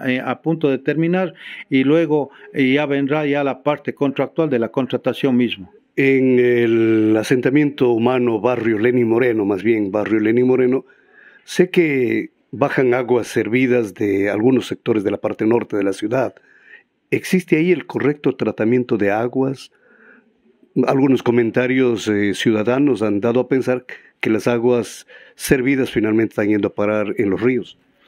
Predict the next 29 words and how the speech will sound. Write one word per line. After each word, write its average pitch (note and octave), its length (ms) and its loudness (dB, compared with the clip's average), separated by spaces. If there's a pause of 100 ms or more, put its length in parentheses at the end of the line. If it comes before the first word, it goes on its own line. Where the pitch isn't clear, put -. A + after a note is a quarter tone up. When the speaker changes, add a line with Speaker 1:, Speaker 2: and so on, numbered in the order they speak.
(280)
Speaker 1:
Verá, A#2+ 400 0 (100)
justamente D#3 760 -2
en A#2 60 -4
la, A#2 180 -6
en A#2 140 -2
la A2+ 100 -2
administración, B2 540 -2
a A2+ 80 -2
finales C3+ 380 -2
de B2 80 2
la A#2+ 100 0
administración B2 480 -2
anterior, C3+ 480 -2 (400)
dejaron B2 480 0
contratando A#2+ 680 -2
ya A#2+ 160 2
la A2+ 200 -2
planta D3+ 520 -2
de A2+ 80 -2
tratamiento D3 840 -2 (480)
para, A2 500 -2
ah, G#2+ 420 -2
Nueva C#3 360 2
Jerusalén D#3 760 -2
y, A2+ 260 0 (100)
y A2+ 100 2
Lenín B2 360 2
Moreno. A#2 580 0
Speaker 2:
Mm. A#2 300 -8